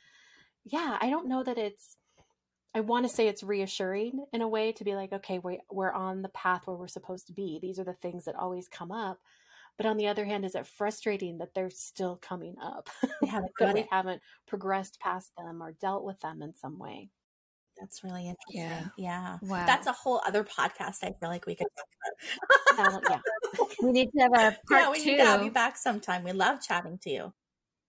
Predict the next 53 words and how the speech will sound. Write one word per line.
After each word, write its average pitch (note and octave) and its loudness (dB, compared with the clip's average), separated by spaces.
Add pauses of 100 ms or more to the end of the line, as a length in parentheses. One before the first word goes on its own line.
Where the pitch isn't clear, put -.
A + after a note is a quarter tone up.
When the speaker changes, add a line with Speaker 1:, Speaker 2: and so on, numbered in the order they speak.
Speaker 1:
Chatting. F#3+ -12
Yeah, F3+ -6
I F3+ -8
could - -14
chat F3 0
with - -10
you F#3+ -14
guys F3 -8
all - -8
day. - -10 (280)
<laughs> - - (160)
Speaker 3:
Yeah, B3+ 6 (100)
I A#3 6
have C4+ 4
to C#4 -4
tell A3 4
you, A3 0
like, G3 -2
I A3+ 4 (440)
honestly, D4 4
really A#3 2
and A#3+ 0
truly, A#3+ 0
I G3 4
was A#3 2
one A#3 2
of A#3+ 2
those A#3+ 0
people G#3+ -6
that, G#3 2
like, G#3+ 2
I G3+ 0
just G#3 -2
felt G3 2
like G3+ 0
astrology G3 2
was F#3+ -4
like, G3+ -2
"Eh, D#4 4 (140)
like, C4+ 2
it's B3+ -4
there. G#3 8
It's A#3+ 2
not G#3 4
really A3 0
for, G3+ 0
like, G3 0
I G3+ 0
don't F#3+ -4 (100)
feel G3 0
anything." A#3 0
But, B3 0
but B3 4